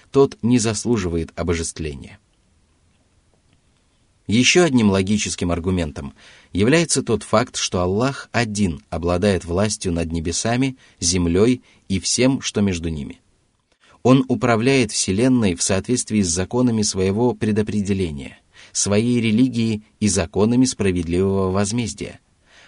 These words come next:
а все творения принадлежат Ему и подчиняются Его воле. Разве ж беспомощный раб, принадлежащий своему Господу, может быть Богом,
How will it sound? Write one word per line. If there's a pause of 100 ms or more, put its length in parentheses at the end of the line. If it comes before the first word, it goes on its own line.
(100)
а
все
творения
принадлежат
Ему (280)
и
подчиняются
Его
воле. (800)
Разве
ж
беспомощный
раб, (220)
принадлежащий
своему
Господу, (160)
может
быть
Богом,